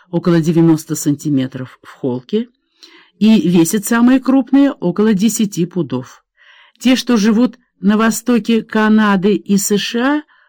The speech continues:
у Великих озер и в Апалачских горах, действительно черные, но на западе Канады и С Ш А, в скалистых горах,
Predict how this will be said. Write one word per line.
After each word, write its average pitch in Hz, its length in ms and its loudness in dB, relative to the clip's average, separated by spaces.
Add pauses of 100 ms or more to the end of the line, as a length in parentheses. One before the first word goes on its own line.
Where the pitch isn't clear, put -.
(180)
у 156 80 -4
Великих 151 680 -2
озер 175 580 -2 (420)
и 143 320 0 (400)
в 151 140 -4
Апалачских 156 760 -4
горах, 190 540 -4 (420)
действительно 196 680 0
черные, 269 580 2 (560)
но 220 480 2 (240)
на 202 240 2
западе 175 560 0
Канады 156 520 0
и 156 40 0
С 156 160 -6
Ш 240 320 -4
А, 294 40 -6
в - 60 -12
скалистых 160 640 -4
горах, 220 420 -4